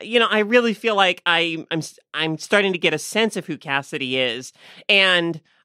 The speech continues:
uh, you know, so, so she and her, like, male traveling companion, they just, they, like, ride the rails, you know, they're,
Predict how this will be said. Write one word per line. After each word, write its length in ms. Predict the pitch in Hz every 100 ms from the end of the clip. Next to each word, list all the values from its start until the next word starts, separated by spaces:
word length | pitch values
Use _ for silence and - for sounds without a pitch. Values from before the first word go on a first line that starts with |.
| _
uh, 220 | 143 139 127
you 120 | 196
know, 60 | 175
so, 140 | 185
so 300 | - - 196
she 280 | - 196 185
and 140 | 175
her, 340 | 160 160 151 147
like, 360 | 143 147 143 -
male 480 | 151 151 151 147 147
traveling 680 | - 170 156 151 143 143 139
companion, 540 | 156 139 165 147 165
they 200 | 160 165
just, 300 | 156 175 -
they, 140 | 165 165
like, 200 | 180 -
ride 300 | 143 156 180
the 100 | 160
rails, 640 | 156 160 170 175 - -
you 100 | 160
know, 340 | 160 165 175
they're, 460 | 156 147 143 139